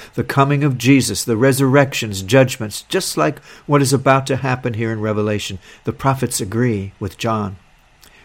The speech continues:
What next? With the two leaders gone, the battle, such as it was, and it really wasn't, is over. It's time now to kill everyone in the same way, the sword that proceeds from Jesus' mouth,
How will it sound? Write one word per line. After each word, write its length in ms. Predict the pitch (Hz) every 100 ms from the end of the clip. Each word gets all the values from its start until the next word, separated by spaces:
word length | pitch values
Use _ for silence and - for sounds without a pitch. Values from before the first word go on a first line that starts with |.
| _
What 160 | 165 151
next? 480 | 143 104 - - - - - - - - - -
With 140 | 123
the 60 | 131
two 220 | - 214
leaders 380 | 196 185 151 117
gone, 520 | 104 143 120 113 123
the 140 | 113 107
battle, 480 | 98 143 123 117 127
such 280 | - 127
as 120 | 135 131
it 100 | 127
was, 460 | 135 117 117 117
and 120 | 117
it 140 | 107 - -
really 240 | 113 98
wasn't, 500 | 98 110 98 95 - - -
is 200 | - 127
over. 420 | 151 160 123 104 90 - _ - - _ _ -
It's 180 | -
time 240 | - 160 160
now 140 | 156
to 80 | 147
kill 280 | 143 165 165
everyone 680 | 175 180 156 135 110 101 - _ _ _ -
in 100 | 120
the 80 |
same 320 | - 165 170 156
way, 260 | 165 151
the 100 | 120
sword 340 | 113 170 175 160
that 140 | 156
proceeds 480 | 151 143 - 170 147
from 180 | 143 123
Jesus' 500 | 131 165 160 151 -
mouth, 520 | 147 160 120 -